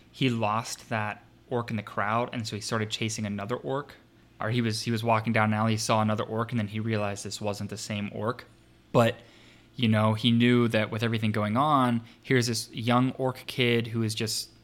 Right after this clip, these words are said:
in the alley, and he was, he was tagging, he was graf-, you know, putting graffiti on the wall, which is illegal, but definitely what was gonna end up happening is there were a bunch of cops who were looking for an orc that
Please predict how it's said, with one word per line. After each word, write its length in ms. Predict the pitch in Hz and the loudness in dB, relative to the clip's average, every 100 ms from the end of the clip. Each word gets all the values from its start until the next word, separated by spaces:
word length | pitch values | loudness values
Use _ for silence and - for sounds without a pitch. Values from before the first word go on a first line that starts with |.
| _ _ | _ _
in 120 | - 120 | -2 2
the 120 | 113 | 4
alley, 300 | 113 117 113 | 4 4 2
and 80 | 117 | 2
he 80 | |
was, 200 | 117 113 - | 0 -2 -8
he 120 | 139 | -8
was 100 | 127 | -6
tagging, 400 | - 180 143 113 | 0 2 2 2
he 80 | 117 | 0
was 120 | 113 | -2
graf-, 280 | 113 110 - | -4 -8 -8
you 140 | - | -2
know, 100 | 113 | -2
putting 220 | 110 131 120 | 0 0 0
graffiti 460 | 113 - 143 131 | 0 -4 -2 0
on 100 | 113 | 2
the 60 | 107 | 0
wall, 260 | 107 104 104 | -2 -4 -6
which 180 | 107 | -6
is 100 | - - - - | -10 -12 -20 -6
illegal, 380 | 120 135 131 117 | 2 4 4 4
but 160 | 113 113 | 0 -2
definitely 640 | 110 117 110 110 107 104 - - - - - | -2 -2 -2 -2 -2 -4 -16 -20 -20 -20 -8
what 80 | - | -4
was 100 | 110 | -2
gonna 160 | 120 107 | 0 0
end 160 | 110 | 0
up 80 | 110 | -2
happening 400 | 110 110 117 110 | 0 0 0 0
is 200 | 104 98 - | -2 -6 -8
there 100 | 110 | -6
were 60 | 107 | -4
a 40 | |
bunch 160 | 107 107 | -6 -8
of 80 | |
cops 280 | - 107 104 | -6 -6 -6
who 80 | - | -8
were 40 | 104 | -6
looking 240 | 107 113 | -6 -6
for 120 | 107 | -6
an 100 | 104 - | -10 -8
orc 340 | 113 135 - - - _ _ _ _ _ | -4 -4 -6 -20 -20 _ _ _ _ _
that 340 | 131 107 101 | -6 -4 -4